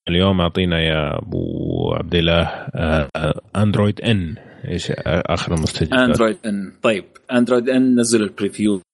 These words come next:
Speaker 2: جوجل، وفي مميزات جديدة صراحة، الجديدة على الأندرويد، يعني يصير شد بلد من الأندرويد نفسه.
Speaker 1: مم.
Speaker 2: آه، الأولى مالتي ويندو موجودة في السامسونج، حتصير شد بلد في ال-، آه، في الأندرويد إن.
Speaker 1: حلو.
Speaker 2: ويندو اللي هي تستخدم شاشتين في نفس الوقت، يعني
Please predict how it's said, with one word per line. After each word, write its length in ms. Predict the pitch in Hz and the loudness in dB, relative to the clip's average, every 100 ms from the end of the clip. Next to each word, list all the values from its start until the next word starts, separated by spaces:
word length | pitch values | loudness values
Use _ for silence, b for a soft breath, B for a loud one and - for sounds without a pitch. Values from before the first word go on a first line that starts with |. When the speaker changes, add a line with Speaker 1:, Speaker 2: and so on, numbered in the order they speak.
| _ _ _ 101 101 98 95 - | _ _ _ -4 -2 -2 -4 0
Speaker 2:
جوجل، 300 | 107 - 156 - B B B | 2 2 -2 -10 B B B
وفي 1080 | - 110 104 101 101 98 98 101 104 98 139 | -4 0 2 0 0 0 0 0 -2 -2 0
مميزات 420 | 131 123 113 110 | 0 0 0 -4
جديدة 220 | 104 101 90 | -6 -8 -6
صراحة، 600 | 95 92 110 123 - - | -2 -4 -2 -6 -6 -16
الجديدة 880 | 92 98 92 92 95 95 110 117 120 | -8 -6 -4 -4 -2 -2 0 0 2
على 120 | 95 | 0
الأندرويد، 460 | 98 104 101 95 82 | 0 -2 0 -2 -2
يعني 140 | 80 | -4
يصير 220 | 78 - 92 - 85 85 - | -2 -4 -4 -4 -4 -4 -2
شد 240 | - 90 | -2 0
بلد 240 | 92 85 | 0 -2
من 120 | 92 90 | 0 -2
الأندرويد 360 | 78 85 90 | 0 0 0
نفسه. 280 | 82 - 117 | 0 0 0
Speaker 1:
مم. 180 | 98 127 B B B - | 0 -4 B B B -4
Speaker 2:
آه، 400 | 90 92 95 - | 0 2 2 2
الأولى 540 | 101 117 120 117 127 - | 2 2 2 2 0 0
مالتي 320 | 110 110 95 | -2 0 0
ويندو 340 | 92 90 104 120 - | 0 0 -2 -4 -8
موجودة 1000 | 87 85 - - _ _ _ - 92 85 | -6 -6 -10 -20 _ _ _ -4 0 0
في 120 | - | -2
السامسونج، 840 | 80 - 65 - - 90 90 123 | -8 -6 -8 -6 -2 -2 0 -2
حتصير 320 | - - - - | -4 -4 0 0
شد 220 | 90 - | 0 -2
بلد 240 | 87 80 | 0 -2
في 120 | - | -4
ال-، 380 | - 52 50 50 | -10 -10 -12 -6
آه، 680 | 50 50 50 50 50 50 - | -4 -2 -4 -6 -6 -6 -8
في 120 | - | -6
الأندرويد 460 | 117 90 87 95 - | -2 -2 0 0 0
إن. 140 | 120 | 0
Speaker 1:
حلو. 160 | - 87 | 0 0
Speaker 2:
ويندو 180 | 117 104 | 0 0
اللي 120 | 95 | 0
هي 120 | 110 | 0
تستخدم 340 | 98 - 104 92 | 0 -4 -4 -4
شاشتين 440 | 90 - - 92 | -4 -6 -2 -2
في 120 | 90 | 0
نفس 140 | 87 - | -2 0
الوقت، 280 | 82 - | -2 -4
يعني 260 | 85 85 76 | -8 -6 -8